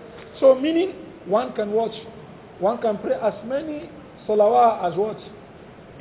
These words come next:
Because he call it tahur. I hope it is clear. So, and when we say something is tahur,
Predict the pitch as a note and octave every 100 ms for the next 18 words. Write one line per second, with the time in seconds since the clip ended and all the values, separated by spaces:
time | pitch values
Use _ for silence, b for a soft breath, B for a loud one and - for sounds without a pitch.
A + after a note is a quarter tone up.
0 | - - - B3+ - A3+ - C4+ C4 A3
1 | - - - - - - - - - -
2 | - - - - - F#3+ A#3+ C#4 G3 -
3 | - - - - - - - - - -
4 | - - - - - - - - - -
5 | - - - - - - - - C4 A3+
6 | F#3 - F3 - - - - - - -
7 | - - - - C4 B3+ A#3+ A3+ B3+ G4
8 | C#4+ C4+ C#4 C#4 C4+ A3 - F3+ G#3+ B3